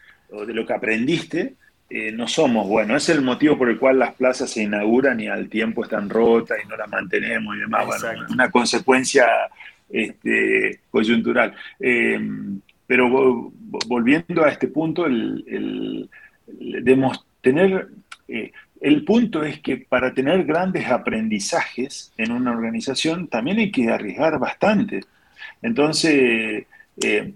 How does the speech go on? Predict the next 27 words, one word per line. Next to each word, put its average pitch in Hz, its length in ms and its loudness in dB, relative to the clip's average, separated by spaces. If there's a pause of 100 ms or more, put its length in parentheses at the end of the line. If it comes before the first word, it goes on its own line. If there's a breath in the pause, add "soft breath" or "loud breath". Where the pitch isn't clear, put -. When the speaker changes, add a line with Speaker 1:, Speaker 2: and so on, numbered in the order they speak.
Speaker 1:
es 156 200 2
cierto 180 440 2
que 123 100 0
no 123 140 -4
podemos 139 380 2
estar 131 240 0
arriesgando, 127 800 0
no 139 160 0
podemos 160 260 2
estar 143 200 -2
experimentando 131 1080 -2
el 113 160 0
noventa 117 380 0
por 101 160 -6
ciento 117 280 -6
del 101 140 -6
tiempo. 104 300 0
El 110 80 4
noventa 165 340 6
por 151 140 -2
ciento 180 300 0
del 151 100 0
tiempo 185 260 4
tenemos 160 220 2
que 131 60 0
estar 151 180 2
escalando 113 720 0